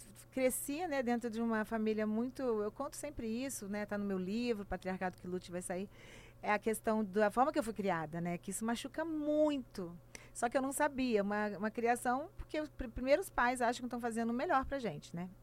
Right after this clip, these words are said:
Então, eles nunca sabem que tão, estão errando. Foi quando eu, aí decidi, eu fui criada pra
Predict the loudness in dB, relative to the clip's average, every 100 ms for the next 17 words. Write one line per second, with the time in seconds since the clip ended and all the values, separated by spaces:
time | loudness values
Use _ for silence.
0 | -14 -8 -6 -4 -6 -4 -4 -4 -6 -8
1 | -6 -6 -8 -4 -2 -2 -2 -4 -8 -14
2 | -18 -20 -20 -8 -4 2 4 4 2 2
3 | 4 6 4 2 -4 -12 -6 6 8 10
4 | 8 8 6 4 0 -6 -4 -4 -4 -6
5 | -14 -12 -10 0 6 6 6 4 0 2
6 | 4 4 4 2